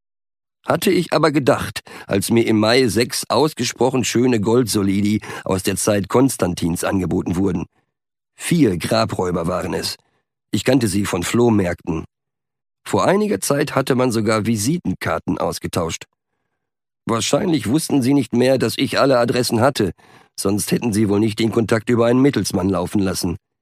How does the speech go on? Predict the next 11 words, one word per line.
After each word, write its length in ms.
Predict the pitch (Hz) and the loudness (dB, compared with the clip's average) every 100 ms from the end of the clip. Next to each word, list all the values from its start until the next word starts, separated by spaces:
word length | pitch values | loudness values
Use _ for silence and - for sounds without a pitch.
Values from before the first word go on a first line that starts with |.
| _ _ _ _ _ - | _ _ _ _ _ -6
Die 220 | 92 90 | -2 -2
Sache 380 | 85 101 95 87 | -2 -4 -2 -2
war 200 | 87 90 | -2 -2
heiß. 540 | 101 117 - - - _ _ _ _ _ _ _ _ _ _ _ _ 101 | -4 -6 -10 -12 -14 _ _ _ _ _ _ _ _ _ _ _ _ -4
Es 120 | - | 2
waren 280 | 117 120 107 | 2 4 2
seltene 380 | 147 180 113 | 2 2 2
Münzen 480 | 104 101 101 104 104 | 2 2 0 0 0
mit 160 | 98 90 | 0 0
doppeltem 400 | 143 139 - 117 | 0 0 -2 0
Goldwert, 600 | 123 139 - 95 87 | 0 -2 -2 -2 -2